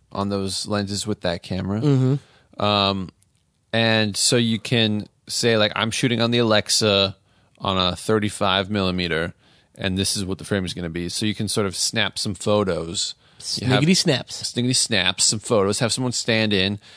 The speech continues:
Speaker 1: and you can sort of plan out your shots that way. And when you take the photo, it has all this cool metadata, like which direction you're facing,
Speaker 2: Ooh.
Speaker 1: uh, how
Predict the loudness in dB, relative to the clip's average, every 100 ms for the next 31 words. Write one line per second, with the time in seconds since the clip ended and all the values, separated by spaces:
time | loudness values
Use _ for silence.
0 | -20 -4 -2 0 0 2 2 0 0 0
1 | 2 2 0 0 0 2 2 0 2 2
2 | 2 0 0 0 0 2 2 0 -6 -20
3 | -20 -20 _ -4 0 0 0 -2 -4 0
4 | 4 4 2 0 0 2 2 2 2 0
5 | 0 0 2 2 2 2 0 0 0 -2
6 | -6 -6 -6 -6 -4 -4 -4 -4 -8 -8
7 | -10 -8 -8 -6 -6 -6 -4 -4 -4 0
8 | 4 6 6 8 8 8 6 6 4 4
9 | 2 0